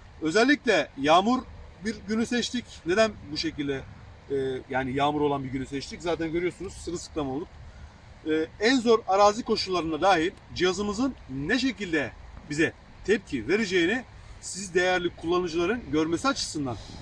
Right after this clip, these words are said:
bu videoyu çektik arkadaşlar. Şimdi ben gerekli ayarlamaları yaptım. E, yağmur yağdığı, yağdığı için bilgisayarı yere koyamıyoruz, e, ıslanmasın diye. Ben cihazımın gerekli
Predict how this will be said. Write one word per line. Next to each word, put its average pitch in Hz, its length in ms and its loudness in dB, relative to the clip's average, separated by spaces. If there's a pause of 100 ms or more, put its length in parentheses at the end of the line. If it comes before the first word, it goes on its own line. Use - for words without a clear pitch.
bu 156 120 -4
videoyu 135 220 0
çektik 123 360 -10
arkadaşlar. 123 560 -6 (680)
Şimdi 262 300 4
ben 262 220 4 (120)
gerekli 247 320 4
ayarlamaları 226 560 6
yaptım. 233 440 4 (280)
E, 170 40 0
yağmur 202 440 4
yağdığı, 208 400 4 (140)
yağdığı 196 300 2
için 202 300 -8 (140)
bilgisayarı 185 560 -2 (100)
yere 165 260 -2
koyamıyoruz, 165 640 -4
e, 135 400 -6
ıslanmasın 139 540 -6
diye. 175 140 -4 (400)
Ben 202 140 4
cihazımın 196 500 0
gerekli 190 440 0